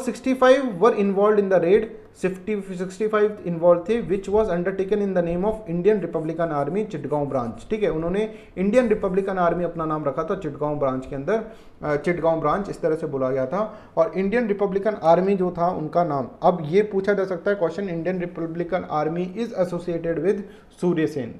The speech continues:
this is the answer, सूर्य सेन is the answer, right? चलिए आगे अपन बढ़ते हैं इसके अंदर। It was not possible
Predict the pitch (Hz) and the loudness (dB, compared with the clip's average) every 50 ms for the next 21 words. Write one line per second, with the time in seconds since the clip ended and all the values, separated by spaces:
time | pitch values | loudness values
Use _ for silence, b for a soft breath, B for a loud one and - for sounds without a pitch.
0 | 135 185 202 214 208 196 196 190 175 170 175 - 226 233 226 190 170 165 175 175 | 2 2 4 4 2 2 2 0 -2 -2 -2 -2 -4 -4 -2 -4 -4 -4 -4 -4
1 | 175 170 165 151 - 143 131 110 110 - 117 120 180 226 226 220 - - - - | -6 -6 -6 -6 -6 -6 -6 -6 -8 -8 -2 2 2 2 2 2 -6 -14 -18 -20
2 | - - - - _ - - _ _ _ _ _ _ _ - - _ - _ - | -20 -20 -20 -20 _ -20 -20 _ _ _ _ _ _ _ -20 -20 _ -20 _ -20
3 | - - - - - - - 170 175 185 202 - - - - b b b b b | -20 -20 -20 -20 -20 -4 -2 0 2 2 0 0 -4 -10 -18 b b b b b
4 | b b b b b _ _ _ _ _ - - 160 170 170 180 175 175 165 156 | b b b b b _ _ _ _ _ 0 2 2 4 4 2 2 2 0 -2
5 | 143 131 123 - 131 110 107 - - 117 113 - - - 233 269 269 269 262 247 | -2 -4 -4 -4 -10 -12 -10 -10 -12 -10 -10 -8 -2 0 0 4 6 4 6 6
6 | 254 262 262 262 - 220 208 - 240 214 254 | 4 2 2 4 4 2 4 4 4 4 4